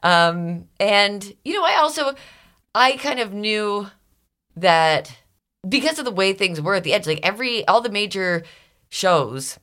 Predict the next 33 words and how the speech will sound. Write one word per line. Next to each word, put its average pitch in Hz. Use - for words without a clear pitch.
were 156
held 185
by 165
people 160
who 160
were 160
gonna 160
be 143
there 95
for 117
a 127
long 127
time. 127
And, 127
you 180
know, 131
I 120
kind 165
of 147
felt 151
like 135
I 151
didn't 196
think 240
I 220
was 208
gonna 175
go 135
anywhere 139
there 120
at 113
that 147
point. 110